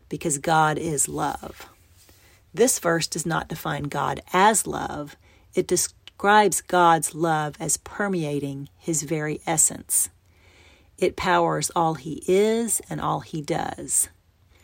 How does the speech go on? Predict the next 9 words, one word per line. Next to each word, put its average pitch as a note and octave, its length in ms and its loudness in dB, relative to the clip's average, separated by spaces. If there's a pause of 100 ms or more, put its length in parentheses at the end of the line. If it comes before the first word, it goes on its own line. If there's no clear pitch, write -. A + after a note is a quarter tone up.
(680)
God A3 200 8
is F3+ 120 2
not D#3+ 160 0
only D3 240 -2
loving, D3+ 760 0
he F3 220 2
is E3 160 2
fundamentally F3 1200 -2 (120)
love. F#3+ 600 -2